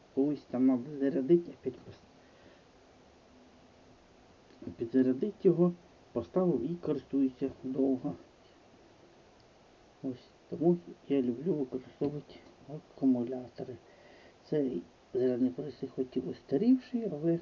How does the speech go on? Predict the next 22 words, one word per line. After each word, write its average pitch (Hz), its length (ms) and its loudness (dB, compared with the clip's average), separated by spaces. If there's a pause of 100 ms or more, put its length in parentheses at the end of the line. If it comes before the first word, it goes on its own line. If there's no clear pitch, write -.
(160)
його 131 260 0
можна 147 480 0 (680)
використовувати 131 920 -2
і 139 40 -2
по - 180 -8
ціні. 175 540 2 (1800)
Він 147 360 -4 (300)
буде 139 560 -2 (200)
доволі 139 480 -6
дешевий. 147 560 -10 (1300)
Не 151 300 -4
зможу 131 360 0
я 127 280 -12
зараз 131 160 -10 (180)
навіть 135 200 -10
сказати, 123 400 -2
по 135 80 -8
чому - 240 -10 (100)
зараз 143 220 -8 (120)
продають. 170 280 -4
Може, 190 240 4
гривень 131 420 4